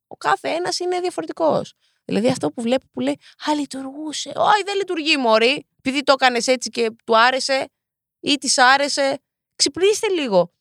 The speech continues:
Ανακαλύψτε τον σύντροφο ή τη σύντροφό σας. Βάλτε τα χεράκια σας και το κεφάλι σας σε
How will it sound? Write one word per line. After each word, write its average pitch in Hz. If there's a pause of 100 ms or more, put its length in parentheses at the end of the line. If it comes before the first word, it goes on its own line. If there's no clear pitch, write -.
(140)
Ανακαλύψτε 285
τον 381
σύντροφο 285
ή -
τη 226
σύντροφό 196
σας. 156 (500)
Βάλτε 359
τα 359
χεράκια 320
σας 247
και 262
το 240
κεφάλι 233
σας 208
σε 214